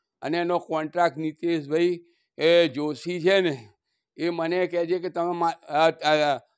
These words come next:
હું તમારી સામે, કહે છે, એફ આઈ આર કરવાનો છું. શું? અને કે તમે ખંડણી માગો છો. આ, આ, આવી રીતે મારી, મારી જોડે ઇલ્ઝામ મારા ઉપર નાખે છે.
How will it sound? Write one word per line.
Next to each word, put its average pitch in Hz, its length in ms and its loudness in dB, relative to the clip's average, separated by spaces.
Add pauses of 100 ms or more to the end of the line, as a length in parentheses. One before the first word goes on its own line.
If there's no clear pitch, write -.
(260)
હું 185 140 2
તમારી 190 500 6
સામે, 180 400 2
કહે 180 180 2
છે, 185 80 2
એફ 156 240 0
આઈ 165 200 4
આર 156 140 2
કરવાનો 131 580 -6
છું. 90 140 -20 (640)
શું? 143 380 -8 (420)
અને 175 300 0
કે 180 140 0
તમે 175 280 -2
ખંડણી 156 440 -2
માગો 131 380 -2
છો. 92 160 -20 (680)
આ, 147 180 0
આ, 151 360 -4
આવી 180 160 2
રીતે 180 220 2
મારી, 175 380 -2
મારી 165 300 2
જોડે 170 220 -4
ઇલ્ઝામ 160 520 -4 (120)
મારા 143 220 0
ઉપર 151 300 -2
નાખે 135 400 -8
છે. 95 120 -20